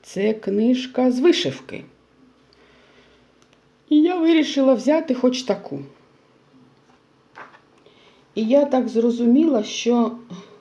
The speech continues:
останній раз цю книжку брали рік тому.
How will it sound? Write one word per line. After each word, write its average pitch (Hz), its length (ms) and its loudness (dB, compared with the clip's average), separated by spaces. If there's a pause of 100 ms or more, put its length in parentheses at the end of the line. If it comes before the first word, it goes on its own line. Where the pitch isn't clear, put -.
(840)
останній 247 680 2
раз 302 460 -2 (320)
цю 214 140 -6
книжку 247 520 0
брали 220 540 2 (580)
рік 226 280 -4
тому. 262 340 2